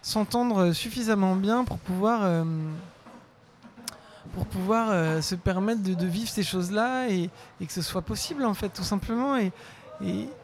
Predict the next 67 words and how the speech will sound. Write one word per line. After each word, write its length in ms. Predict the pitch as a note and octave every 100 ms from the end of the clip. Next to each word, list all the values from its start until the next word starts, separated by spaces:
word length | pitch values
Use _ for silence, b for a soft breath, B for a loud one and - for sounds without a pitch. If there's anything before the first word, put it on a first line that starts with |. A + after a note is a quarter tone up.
| -
c'est 160 | - G3
un 100 | F3+
souvenir, 500 | - F3+ F#3+ G3+ F3+
euh, 240 | E3 D#3 D#3 - - - - - - - -
je 120 | F3
regretterai 420 | F3+ E3+ E3+ - F3
jamais 260 | F3 F3
dans 140 | E3+ E3
ma 140 | E3
vie 100 | F3+
d'avoir 260 | F3 E3 C#3
fait 100 | F#3
ça, 200 | A#3 G#3
quoi. 180 | F3
C'est 140 | D#3+ E3+
un... 80 | D#3 G3+
Et, 140 | G3+ B3 B B F#3+
et 40 |
je 100 | G3+
savais 280 | G3 A#3 A#3
avant 200 | A3+ A3+
de 80 | A3+
le 120 | A3
faire. 200 | - B3
Et 60 |
d'ailleurs, 200 | G3+ A#3+
je 80 | A3
les 160 | G#3 F3+
ai 40 |
même 200 | G#3 G#3
poussés, 360 | - A#3 - B3+
moi, 160 | G3+
un 80 | E3
peu 120 | D#3+
à 40 | E3
le 60 |
faire 260 | D3 F3+ F#3+
aussi. 340 | F#3+ - A#3+
C'est-à-dire 300 | A#3 F#3+ F#3+
que, 60 | F3
en 720 | - - - - - - -
tout 80 | -
cas, 140 | A#3 A3
j'étais 260 | F#3 F3+
très, 340 | F3 - C4 A#3
très 240 | - A3
partant 380 | G#3 G3 - G#3
pour 140 | G3
le 100 | G3+
faire, 260 | G#3 A3+ -
quoi. 140 | F3+ B B -
Et 80 |
c'était 260 | D#3+ F3 F3
pas 200 | F#3 G#3+
juste, 180 | G#3 G3
je 40 | F#3
me 80 |
disais, « 220 | E3+ F3 F#3
Super, 320 | - F3 G#3
ça 100 | F#3
va 100 | E3
booster 260 | E3+ D#3+ F3+
ma 160 | E3
carrière. » 400 | D#3+ G3 G#3 F#3+
C'était 240 | D#3+ E3+ F#3
juste, 260 | G#3 G#3+ F#3+
je, 140 | E3+